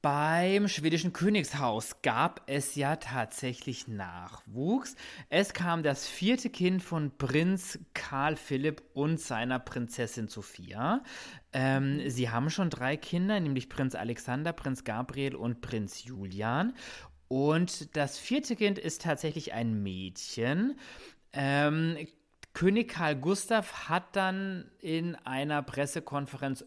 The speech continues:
Speaker 1: öffentlich den Namen verkündet, auf den ja alle schon so gespannt waren. Ich meine, man weiß es sicherlich auch damals noch, wie es bei Kate und,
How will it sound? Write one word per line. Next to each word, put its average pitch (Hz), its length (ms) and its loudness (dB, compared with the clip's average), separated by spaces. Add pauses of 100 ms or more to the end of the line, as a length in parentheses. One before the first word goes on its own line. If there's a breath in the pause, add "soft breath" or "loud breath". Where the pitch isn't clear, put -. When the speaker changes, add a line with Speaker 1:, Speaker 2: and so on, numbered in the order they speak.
Speaker 1:
öffentlich 139 640 -4
den 113 320 0
Namen 113 480 0
verkündet, 185 720 2
auf 131 180 0
den 131 180 0
ja 131 200 2
alle 143 260 2
schon 151 340 2 (280 loud breath)
so 156 180 0
gespannt 135 680 0
waren. 175 200 2
Ich 139 100 -4
meine, 139 220 0
man 131 320 0 (180)
weiß 123 280 0
es 123 100 0
sicherlich 139 400 -2
auch 127 140 -4
damals 131 500 -2
noch, 127 240 -4
wie 131 80 0
es 127 240 -4
bei 117 460 2 (440 loud breath)
Kate 147 540 4
und, 127 500 4